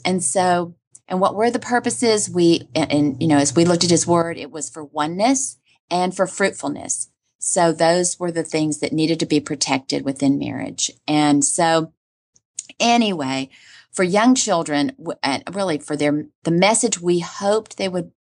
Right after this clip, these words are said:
receive as a result of conversations, and also not just words, but actions and attitudes and everything, was that sex was a gift from God for marriage. That was kind of our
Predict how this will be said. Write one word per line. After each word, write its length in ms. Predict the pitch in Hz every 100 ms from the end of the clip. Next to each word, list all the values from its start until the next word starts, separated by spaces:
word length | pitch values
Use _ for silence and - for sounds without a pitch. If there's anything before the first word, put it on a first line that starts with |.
| _
receive 760 | 156 139 - - 214 139 127 127 -
as 180 | 151 156
a 40 |
result 420 | 160 147 165 160
of 120 | 139
conversations, 1080 | - 175 160 151 - 160 165 143 139 - - _ _ _
and 140 | 190
also 260 | 208 262 262
not 200 | 208 196
just 220 | 180 -
words, 320 | 170 156 151
but 140 | - -
actions 640 | 165 156 - 175 170 170 -
and 200 | 180 175 _ - - -
attitudes 600 | 190 175 - 160 156 151
and 100 | 156
everything, 460 | 151 151 151 143 143 _ _ - -
was 160 | 196 185
that 180 | - -
sex 580 | - 233 240 - -
was 140 | 185 170
a 40 |
gift 460 | 156 - 185 202 -
from 400 | - - 185 208
God 480 | 180 151 135 131 131 - - -
for 340 | - - 165 160
marriage. 640 | 151 135 113 - - - - - - -
That 140 | 160
was 140 | 170 -
kind 260 | 220 226
of 100 | 196
our 340 | 147 139 135